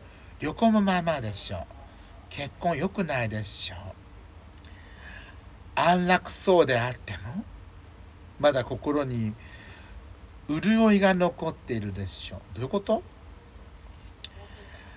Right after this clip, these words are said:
愛情深き間柄の人でも、別れの悲しみが起こるかもしれません。それはまるで風が激しく、波が荒れているようなものです。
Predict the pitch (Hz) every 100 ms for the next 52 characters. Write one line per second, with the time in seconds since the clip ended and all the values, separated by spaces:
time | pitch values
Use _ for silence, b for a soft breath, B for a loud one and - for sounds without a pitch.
0 | B 127 156 160 160 156 135 151 - 127
1 | - 117 101 - - - - - 117 135
2 | 131 123 120 120 - 110 92 190 220 -
3 | - - B B B B B - 143 170
4 | 170 170 - 156 165 - 160 151 151 -
5 | 156 139 113 95 - 85 - - - -
6 | - - - - - - - - - -
7 | - 160 143 147 143 151 165 180 - 180
8 | 180 202 196 180 190 196 - - 156 233
9 | - - B B B B B B 156 160
10 | 156 175 165 143 160 160 - 156 127 117
11 | 110 104 - -